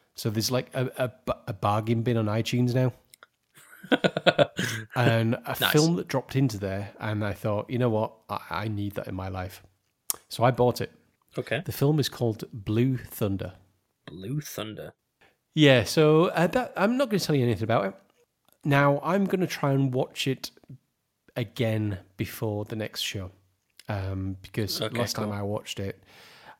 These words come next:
Speaker 1: I was a young pup. Uh, and
Speaker 2: Sure.
Speaker 1: I've got, I've got only a small amount of memory of it. I, I've only watched it once, but I remember really enjoying it.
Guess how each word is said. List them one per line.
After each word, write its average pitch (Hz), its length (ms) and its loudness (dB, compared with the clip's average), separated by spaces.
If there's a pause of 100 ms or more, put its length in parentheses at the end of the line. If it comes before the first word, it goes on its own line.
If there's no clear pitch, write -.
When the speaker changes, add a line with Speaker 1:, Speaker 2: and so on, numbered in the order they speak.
Speaker 1:
I 101 140 -4
was 98 160 -8
a 98 60 -6
young 95 220 -8
pup. - 280 -10 (1300)
Uh, 131 160 -6 (120)
and 120 100 0
Speaker 2:
Sure. 117 100 2
Speaker 1:
I've 117 180 -2
got, 113 340 -2
I've 117 240 -4
got 117 340 -2
only 113 200 -2
a 104 160 -2
small 113 340 0
amount 110 160 0
of - 60 -8
memory 113 280 -2
of 113 100 -2
it. 120 100 -4
I, 113 220 -4
I've 120 160 0
only 147 140 6
watched 120 260 2
it - 100 -8
once, 107 280 0
but - 160 -4
I 120 40 -2
remember 113 380 0
really 110 300 -2
enjoying 113 300 2
it. - 140 -6